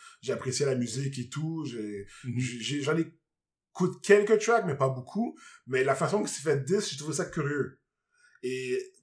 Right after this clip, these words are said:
Speaker 1: p-, parce que t'en as parlé tout à l'heure, tu sais, des personnes qui diss avec, euh, il me semble qu'il y avait un beef avec Eminem à un moment donné. Mais Eminem, j'ai eu, euh, je me rappelle, je regardais son vidéo, euh,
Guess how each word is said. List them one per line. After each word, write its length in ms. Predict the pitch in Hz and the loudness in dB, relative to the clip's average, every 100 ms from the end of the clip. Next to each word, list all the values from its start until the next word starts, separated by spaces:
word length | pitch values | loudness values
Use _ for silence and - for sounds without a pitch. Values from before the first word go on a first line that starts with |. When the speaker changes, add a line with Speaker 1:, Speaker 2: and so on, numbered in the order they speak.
| - | -2
Speaker 1:
p-, 160 | 135 127 | -2 0
parce 160 | 123 | 0
que 60 | 143 | 0
t'en 40 | |
as 40 | 135 | 2
parlé 340 | 147 135 165 | 6 6 6
tout 80 | 165 | 2
à 60 | 143 | 6
l'heure, 180 | 185 | 6
tu 80 | 196 | 4
sais, 60 | 151 | -2
des 120 | 131 | -4
personnes 260 | 135 - - | -6 -8 -14
qui 140 | - | -18
diss 280 | 113 151 143 | -6 -4 -2
avec, 300 | 127 110 - | -2 -2 -6
euh, 120 | 120 117 | -8 -8
il 40 | |
me 40 | 120 | -6
semble 140 | 156 | -2
qu'il 80 | 131 | -2
y 40 | |
avait 80 | 117 | -4
un 40 | |
beef 160 | 117 127 | -8 -10
avec 200 | 120 - | -10 -8
Eminem 260 | 117 117 135 | -8 -4 -2
à 0 | |
un 40 | |
moment 240 | 135 120 | -4 -6
donné. 300 | 117 151 190 - - - - | -6 -4 -4 -8 -20 -20 -4
Mais 140 | 127 139 | -2 0
Eminem, 400 | 139 165 226 180 | 2 4 4 4
j'ai 200 | 135 170 | 0 2
eu, 440 | 208 226 214 - _ _ _ 113 | 2 0 -4 -14 _ _ _ -8
euh, 400 | 113 110 107 98 | -6 -4 -6 -6
je 100 | 131 | -6
me 40 | |
rappelle, 180 | 120 180 | -4 -4
je 80 | 135 | -4
regardais 260 | 117 117 | -2 0
son 160 | 135 120 | -2 -4
vidéo, 600 | 107 107 127 135 143 143 | -14 -12 -10 -8 -6 -4
euh, 220 | 127 107 | -2 -4